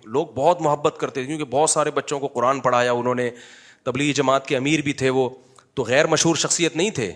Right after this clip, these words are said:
اور لوگ بہت محبت کرتے تھے۔ مسجد کے امام صاحب جب ان کی میت کا اعلان کر رہے تھے تو رو رہے تھے۔ ہم نے بہت کم دیکھا تھا امام صاحب کو کسی کے اعلان پہ روئے ہوں۔ لیکن ہوا کیا ہے، جب لوگوں کو پتہ چلا نا، جس وقت تک خبر پھیلی تھی،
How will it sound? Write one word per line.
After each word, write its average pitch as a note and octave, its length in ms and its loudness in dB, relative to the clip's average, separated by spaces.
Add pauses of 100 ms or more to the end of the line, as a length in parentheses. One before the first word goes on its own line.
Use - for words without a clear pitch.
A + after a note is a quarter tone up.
(680)
اور B2+ 100 -8
لوگ E3 140 2
بہت F#3+ 260 6
محبت G3+ 320 8
کرتے D#3 260 0
تھے۔ G2+ 200 -6 (920)
مسجد C3 380 0
کے E3 120 2
امام D#3+ 280 6
صاحب E3 280 6
جب E3+ 120 2
ان D#3+ 120 2
کی E3+ 240 -2
میت D#3 380 -2
کا D#3 80 6
اعلان D3 280 4
کر D3+ 140 -2
رہے E3+ 120 -2
تھے A#3+ 120 -2
تو A3 80 0
رو D#3+ 260 6
رہے D#3+ 140 8
تھے۔ A2+ 240 -2
ہم A2 120 -6
نے E3 60 -4
بہت D#3 260 2
کم G3+ 140 -2
دیکھا E3+ 220 -2
تھا E3 100 0
امام D3+ 300 0
صاحب C#3+ 260 -2
کو D#3+ 60 -6
کسی D3 280 -6
کے D3 100 -2
اعلان C#3 260 2
پہ D3+ 80 0
روئے C#3 220 4
ہوں۔ A2+ 140 0 (1400)
لیکن C3 260 -4
ہوا F#3+ 280 6
کیا D#3 220 4
ہے، C3+ 100 4
جب D3 180 0
لوگوں D3 280 4
کو D#3 140 0
پتہ D#3 240 2 (100)
چلا D3 260 4
نا، D#3+ 240 0 (180)
جس C3 240 -8
وقت D#3 180 -4
تک D3+ 80 -4
خبر D3 260 0
پھیلی C#3+ 360 0
تھی، A#2+ 280 -8